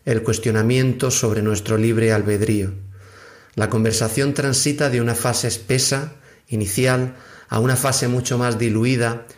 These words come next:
final, donde destacan los aspectos de la vida de Sándalo.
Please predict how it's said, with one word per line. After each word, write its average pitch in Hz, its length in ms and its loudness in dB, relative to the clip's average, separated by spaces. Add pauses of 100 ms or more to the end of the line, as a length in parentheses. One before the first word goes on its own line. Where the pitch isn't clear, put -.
final, 120 580 0 (320)
donde 113 280 2
destacan 135 580 0
los 123 140 0
aspectos 117 640 -2
de 110 100 2
la 107 100 0
vida 117 240 0
de 101 80 -2
Sándalo. 95 500 -2